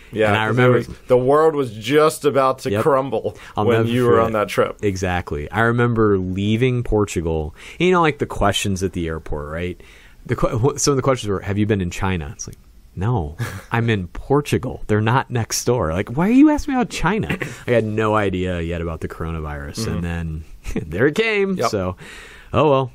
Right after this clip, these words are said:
Speaker 2: you know, and, and so, yeah, obviously. And that's why the luminaries, mainly Mary Sample and Frank Spicer, her brother, who I'm very dear friends of mine now, and I get to be
Speaker 1: Mm-hmm.
Speaker 2: spiritual director for that group, um, why they were kind of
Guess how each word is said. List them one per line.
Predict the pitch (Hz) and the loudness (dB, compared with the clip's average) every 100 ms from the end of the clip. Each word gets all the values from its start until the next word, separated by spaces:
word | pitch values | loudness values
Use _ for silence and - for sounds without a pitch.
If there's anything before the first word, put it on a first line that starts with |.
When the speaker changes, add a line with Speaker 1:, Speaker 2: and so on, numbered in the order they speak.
| - | -10
Speaker 2:
you | 98 | -4
know, | 98 98 | -2 -2
and, | 95 92 | -2 -4
and | 104 92 | -6 -4
so, | - | 0
yeah, | 92 95 | 0 2
obviously. | 90 95 - 90 | 0 -2 -2 -2
And | 104 | 0
that's | 123 131 | -2 -4
why | 113 107 104 104 101 95 92 90 - - - - - | -6 -2 -2 -2 -2 -6 -8 -12 -20 -20 -20 -20 -8
the | 98 | -4
luminaries, | 95 120 120 95 87 85 90 101 - - | -2 0 0 0 -2 -4 -6 -6 -10 -10
mainly | 90 95 92 90 | -6 -4 -4 -4
Mary | 85 95 90 | -4 -4 -4
Sample | - 95 90 92 87 | -4 -6 -6 -6 -8
and | 80 | -8
Frank | - 87 | -8 -10
Spicer, | - - 85 82 80 | -10 -8 -8 -6 -8
her | 82 | -8
brother, | 78 82 78 78 | -8 -8 -8 -10
who | 78 | -8
I'm | 76 76 - - | -10 -12 -20 -10
very | 107 120 117 | 2 4 4
dear | 98 95 | 2 -2
friends | - 92 87 | -4 -6 -6
of | |
mine | 85 82 | -8 -8
now, | 78 80 78 | -10 -10 -10
and | 78 | -8
I | 80 | -8
get | 92 | -8
to | |
be | 90 | -8
Speaker 1:
Mm-hmm. | 85 | -10
Speaker 2:
spiritual | - 90 87 - | -6 -4 -4 -10
director | 85 87 85 | -10 -8 -10
for | - 78 | -10 -12
that | 76 | -12
group, | - 98 90 - - - - - | -8 -6 -6 -6 -10 -12 -20 -10
um, | 85 82 78 76 90 | -6 -6 -6 -10 -6
why | 95 | -4
they | 92 | -2
were | 90 82 | -4 -6
kind | - 87 | -8 -8
of | 82 78 - | -8 -12 -20